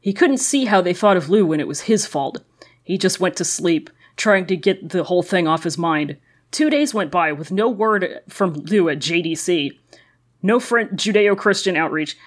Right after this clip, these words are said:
No friends to hang out with. Nothing but sadness and guilt. That is until Saturday, when Jeff is woken up by his mother with a happy, sunshiny face. Hold on, I just, I just, I wanna go back. I wanna rewind. Whoop, whoop, whoop, whoop, whoop.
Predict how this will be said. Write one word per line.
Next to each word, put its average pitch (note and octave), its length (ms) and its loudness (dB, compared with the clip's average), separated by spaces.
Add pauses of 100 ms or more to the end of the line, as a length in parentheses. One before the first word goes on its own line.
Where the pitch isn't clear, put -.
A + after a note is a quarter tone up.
(280)
No B3 200 2
friends C4 320 0
to A#3+ 100 2
hang G#3 240 4
out F#3 160 4
with. D3+ 220 -2 (200)
Nothing G#3+ 320 2
but E3+ 140 -2
sadness F3+ 440 0
and E3 140 -2
guilt. E3+ 280 0 (460)
That G3+ 180 4
is F#3+ 120 -2
until F3+ 280 -2
Saturday, D#3+ 480 0
when C#3+ 180 -4
Jeff F#3 260 2
is D3+ 140 -6
woken E3+ 260 2
up D#3+ 140 0
by D#3 140 2
his D3+ 160 -2
mother D#3 280 0
with D3 160 -12
a - 60 -8
happy, G3 440 0
sunshiny F3 580 -2
face. D3+ 420 -6
Hold D4 320 0
on, D#3+ 180 0
I C#4+ 220 0
just, C4+ 460 -2
I D#4 140 2
just, C4+ 420 -4 (180)
I A#3+ 60 2
wanna D4 180 2
go A3 160 2
back. F3+ 420 0
I G#3 60 -6
wanna A#3+ 140 -2
rewind. F3 420 0
Whoop, B3+ 200 -2
whoop, F4 140 0
whoop, G4 140 2
whoop, G4 140 2
whoop. B4+ 160 2